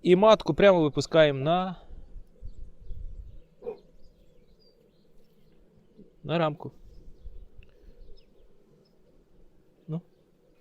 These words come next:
Така підсадка матки іде тільки ранньою весною. Спостерігаємо за пчілками.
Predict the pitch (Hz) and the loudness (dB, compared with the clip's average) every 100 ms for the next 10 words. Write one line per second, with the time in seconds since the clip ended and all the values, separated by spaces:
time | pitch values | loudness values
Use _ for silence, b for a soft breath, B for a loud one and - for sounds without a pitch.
0 | - _ _ _ - - - - - - | -20 _ _ _ -20 -20 -20 -20 -20 -20
1 | - _ _ - b b b _ _ - | -20 _ _ -20 b b b _ _ 2
2 | 156 143 180 208 190 - 180 156 - 135 | 4 6 6 6 2 2 4 4 4 -4
3 | 131 120 107 - 139 139 123 151 160 - | -2 -2 -2 -6 -10 -6 2 2 2 -2
4 | - 175 208 202 - 147 135 156 160 156 | -2 0 0 -2 2 4 6 4 4 0
5 | 151 151 - 160 135 113 - 147 - 160 | 0 0 -2 0 0 0 -2 -2 2 4
6 | 160 196 196 170 151 156 - 170 156 - | 8 8 8 4 2 0 0 2 2 2
7 | 117 104 | -4 -6